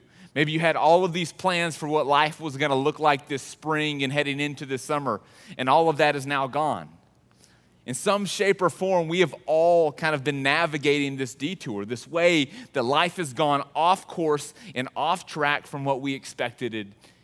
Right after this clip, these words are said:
it to be. Or maybe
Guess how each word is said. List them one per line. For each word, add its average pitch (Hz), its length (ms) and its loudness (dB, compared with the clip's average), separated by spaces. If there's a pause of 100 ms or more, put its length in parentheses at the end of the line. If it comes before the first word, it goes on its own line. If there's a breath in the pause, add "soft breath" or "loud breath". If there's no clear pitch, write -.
it - 380 -10
to 113 100 -12
be. 92 380 -6 (1600 soft breath)
Or 113 100 -10
maybe 135 440 -2